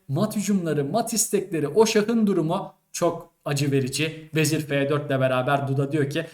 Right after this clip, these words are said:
benim vezirim hem savunmaya gelsin, biraz oyuna katkısı olsun artık, hem de C birdeki kaleyi istesin diyor. C birdeki kale E bire gitti basit bir şekilde ve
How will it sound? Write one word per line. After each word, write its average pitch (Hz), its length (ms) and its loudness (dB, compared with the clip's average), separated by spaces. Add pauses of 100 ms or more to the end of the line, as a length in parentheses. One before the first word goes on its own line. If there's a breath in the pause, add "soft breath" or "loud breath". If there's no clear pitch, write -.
(140 loud breath)
benim 262 240 4
vezirim 233 340 4
hem 254 120 2
savunmaya 214 460 6
gelsin, 180 380 4
biraz 185 300 4
oyuna 160 300 4
katkısı 202 480 6
olsun 151 240 2
artık, 135 300 0 (140 soft breath)
hem 151 200 4
de 170 300 0
C 139 260 4
birdeki 123 360 -2
kaleyi 151 320 2
istesin 131 420 0
diyor. 147 160 0 (200 loud breath)
C 254 220 2
birdeki 202 340 4
kale 180 380 4
E 185 220 2
bire 165 140 2
gitti 143 320 -2
basit 139 320 -4
bir 139 60 -4
şekilde 139 600 0 (140)
ve 143 260 0